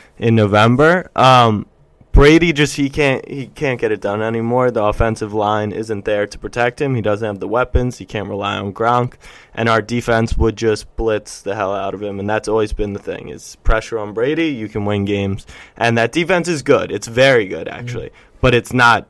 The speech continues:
Speaker 1: like people were talking, it's the greatest defense of all time.
Speaker 2: No.
Speaker 1: It's, it's nowhere like that. Um, and then the Chiefs, they're the biggest threat because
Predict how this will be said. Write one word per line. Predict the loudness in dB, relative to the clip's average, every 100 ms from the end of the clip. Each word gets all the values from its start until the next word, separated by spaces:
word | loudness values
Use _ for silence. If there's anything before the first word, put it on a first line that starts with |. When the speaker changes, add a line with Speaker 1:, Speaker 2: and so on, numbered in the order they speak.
| _
Speaker 1:
like | -6 4
people | 4 6
were | 2
talking, | 0 -6 -6 -12
it's | -12
the |
greatest | -6 -6 -6 -10
defense | -12 -12 -14 -16
of | -16
all | -16
time. | -16 -18 -18 -14
Speaker 2:
No. | -8
Speaker 1:
It's, | -6
it's | -2 -2 -2
nowhere | 0 2 2 0
like | -6 -10 -12
that. | -14 -16 _ -20 -12
Um, | -2 0 0 -2 -10 _
and | -2 0
then | 2
the | 0
Chiefs, | -2 -2 2 2 -2 -10
they're | -6 2 2
the | 4
biggest | 2 2 0
threat | -2 -4 -6 -10
because | -10 -2 2 4 2